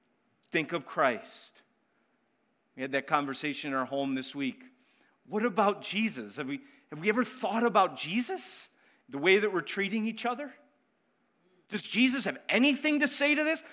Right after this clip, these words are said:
Does the crucifixion have anything to say to your preferences and your demands and the inconveniences of this home? What about Jesus? What about Jesus?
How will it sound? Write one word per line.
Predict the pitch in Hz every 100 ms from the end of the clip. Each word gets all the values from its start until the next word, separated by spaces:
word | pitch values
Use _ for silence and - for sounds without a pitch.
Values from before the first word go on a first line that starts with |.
| -
Does | - 214
the | 160
crucifixion | 156 - - 277 269 254 - 226 247 - 294 294 285 - -
have | 208 - -
anything | 254 311 285 277
to | 247
say | - - 254
to | 277
your | 220 170
preferences | - 202 220 285 - 311 294
and | 247 190
your | 165
demands | 156 160 214 311 349 320 - - _ -
and | - 226
the | 226
inconveniences | 277 269 247 254 285 302 - 294 262
of |
this | 226 214
home? | 226 254 320 320 - - _ _
What | 170 320
about | 330 294 302
Jesus? | - 302 320 208 139 - - - - _ _ _ _ _ _ _ _ _ _ _ _ _ _ _ _ _ _ _ _ _ _ _ _ _ _ _ _ _ _ _ _ -
What |
about | 208 226 247
Jesus? | - - - - - - -